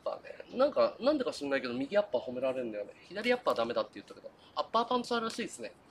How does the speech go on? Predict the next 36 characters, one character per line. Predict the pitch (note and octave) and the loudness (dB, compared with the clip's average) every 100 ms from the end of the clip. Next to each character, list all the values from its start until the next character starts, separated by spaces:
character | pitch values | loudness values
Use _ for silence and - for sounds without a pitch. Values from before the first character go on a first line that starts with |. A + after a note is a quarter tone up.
| - - - - - - - - - | -20 -20 -20 -20 -20 -20 -20 -20 -6
な | F#3 | -4
ん | C3+ | 4
か、 | A#2 G#2 - - - - | 4 4 -2 -10 -10 -8
あ | A#2+ | -4
の、 | A2+ A2 A2 | 0 0 -2
三 | - B3 | 0 0
種 | C4 C#4 | 2 0
類 | F3 | 0
に | A#2 | 0
分 | A2+ | 0
か | F#3 | 0
れ | G3+ | 0
る | C3+ | 0
ん | |
だ | G#2 | -2
っ | |
て、 | - - - | -10 -14 -14
得 | A#2+ B2 | -8 -4
意 | |
な | A#2 | -2
パ | A#2 A2+ | -2 -4
ン | |
チ | - | -6
が。 | - - - - - - - - - - - - - - - - - - - - - - | -16 -20 -20 -20 -20 -20 -20 -20 -20 -20 -20 -20 -20 -20 -20 -20 -18 -18 -20 -20 -20 -6
ブ | D4+ | -2
ー | D#4+ | 0
ナ | E4+ | 0
ー | |
フ | D4+ | -2
ッ | |
ク | - | 4
は | C#3 | 4
ね、 | A2+ A#2 A2+ - | 4 0 0 -2
強 | D#3 C3+ | 0 0
い | |
ね。 | G#2 | -2